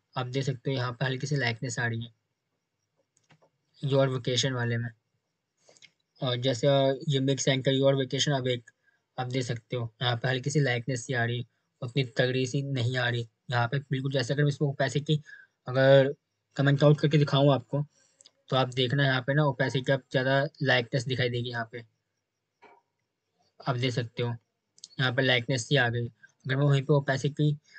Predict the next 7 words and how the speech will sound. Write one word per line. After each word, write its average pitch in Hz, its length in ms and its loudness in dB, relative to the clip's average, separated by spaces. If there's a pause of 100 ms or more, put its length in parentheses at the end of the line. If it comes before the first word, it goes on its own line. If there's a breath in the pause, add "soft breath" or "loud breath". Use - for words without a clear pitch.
(200 loud breath)
रखूँ, 165 340 2 (480)
तो 139 100 4
यहाँ 131 260 2
पे 143 140 0
ना 160 200 4 (1200)
हल्की 147 560 2
सी 175 240 2